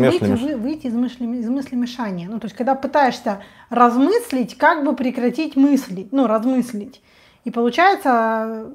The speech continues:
Speaker 1: как бы сам себя заворачиваешь в этот же круг
Speaker 2: Да.
Speaker 1: постоянно.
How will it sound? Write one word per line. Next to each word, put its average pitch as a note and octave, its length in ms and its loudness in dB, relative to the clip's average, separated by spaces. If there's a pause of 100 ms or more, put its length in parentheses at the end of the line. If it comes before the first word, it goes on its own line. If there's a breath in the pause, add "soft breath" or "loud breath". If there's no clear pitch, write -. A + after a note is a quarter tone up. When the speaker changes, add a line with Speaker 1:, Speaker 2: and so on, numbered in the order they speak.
(120)
Speaker 1:
как G#3+ 140 -6
бы G#3+ 80 -6
сам C#4 220 -2
себя D4 260 0
заворачиваешь C4 540 0
в A#3 60 -4
этот A#3+ 220 -4
же A3 100 -6
круг - 360 -10 (260)
Speaker 2:
Да. - 60 -10
Speaker 1:
постоянно. G3+ 500 -6